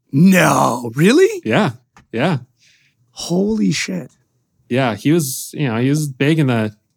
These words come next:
Speaker 2: Inland Empire, the nine oh nine, that's, like, the area code. Um, and that's where Adams Motorsports Park is located. And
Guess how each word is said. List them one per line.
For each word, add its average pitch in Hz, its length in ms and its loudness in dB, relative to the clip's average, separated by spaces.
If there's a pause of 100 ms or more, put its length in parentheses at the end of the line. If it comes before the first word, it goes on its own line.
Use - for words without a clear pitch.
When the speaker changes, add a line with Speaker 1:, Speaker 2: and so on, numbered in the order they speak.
(260)
Speaker 2:
Inland 135 300 0
Empire, 127 400 0
the 107 120 -4
nine 117 200 0
oh 120 120 2
nine, 117 280 0
that's, 104 220 -6
like, 107 140 -6
the - 120 -8
area 113 300 0
code. 98 420 -8
Um, 101 340 -4
and 104 300 -2
that's 104 400 -4
where 107 140 -2
Adams 107 300 -2
Motorsports 107 580 -2
Park 107 280 -6 (140)
is 110 180 -8
located. 127 540 2
And 104 220 -4